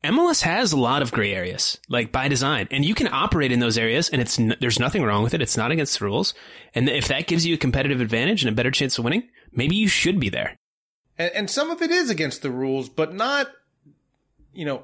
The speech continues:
Speaker 2: I, I, I, someone I was talking to recently said, you know, he felt like the, the job of some of the people in the player department in the history of M L S has been to say, "Let's figure out how we can get this deal done"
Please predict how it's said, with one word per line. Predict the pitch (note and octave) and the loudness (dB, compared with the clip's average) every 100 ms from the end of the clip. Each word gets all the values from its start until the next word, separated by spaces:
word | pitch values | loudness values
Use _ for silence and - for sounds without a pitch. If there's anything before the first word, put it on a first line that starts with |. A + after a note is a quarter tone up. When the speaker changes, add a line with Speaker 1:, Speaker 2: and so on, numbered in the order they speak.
| - | -8
Speaker 2:
I, | |
I, | D#3+ F3+ F3+ F#3 | -6 -4 -4 -2
I, | F3+ D3+ | -4 -4
someone | E3 - C4+ C4 | -6 -2 0 2
I | |
was | A3 | 0
talking | - F#3+ F3 | 0 -2 -4
to | - D#3 | -4 -2
recently | E3 D#3+ D#3 C#3+ | -2 -2 -4 -4
said, | - C#3+ C3+ C3 - _ _ _ _ | -2 0 0 -2 -12 _ _ _ _
you | C#3 | -2
know, | C#3 C3+ | -2 -2
he | F#3+ | -8
felt | - - E3+ D#3+ B2 | -10 -2 0 0 0
like | C3+ C3+ C3+ C3+ | 0 0 -4 -6
the, | B2+ B2+ B2 A#2+ A#2+ - - - - C#3+ - - _ _ _ _ _ _ _ _ | -2 0 0 -2 -4 -10 -16 -20 -20 -20 -20 -20 _ _ _ _ _ _ _ _
the | D3 | -8
job | A#2 E3+ F#3 F#3 F3+ | -4 -2 0 0 -2
of | C#3 | -2
some | D#3+ | -4
of | D#3 | -4
the | D3+ | -6
people | - C#3+ C#3+ C#3+ | -6 -6 -4 -4
in | D#3 C#3 C3+ B2+ B2+ | -4 -6 -6 -6 -6
the | B2 A#2 | -4 -4
player | - C3 B2 | -4 -2 -2
department | A#2 - A2 F2 A2 G#2+ - _ - | -4 -4 -4 -4 -6 -8 -10 _ -12
in | B2 | -8
the | A#2 | -4
history | D3 - C#3 | -4 -2 -4
of | B2 | -2
M | A#2 | -4
L | A2 G#2+ | -2 -2
S | G#2+ | -2
has | - G2+ | -6 -10
been | G#2 A#2 A#2+ | -4 -4 -4
to | - | -8
say, | A2+ A2+ G2+ G2+ G2 - _ _ _ _ _ _ _ _ _ _ - | -8 -4 -2 -4 -6 -12 _ _ _ _ _ _ _ _ _ _ -4
"Let's | E3+ G3 | -2 -2
figure | - G3+ F#3 C#3+ | -2 -2 0 0
out | B2+ B2 | 0 -2
how | - B2+ | -2 -2
we | A#2 | -2
can | - A2 | -6 -6
get | A2 - | -6 -6
this | G#2 | -12
deal | - G2+ | -10 -10
done" | G2 E2 D#2+ | -10 -14 -18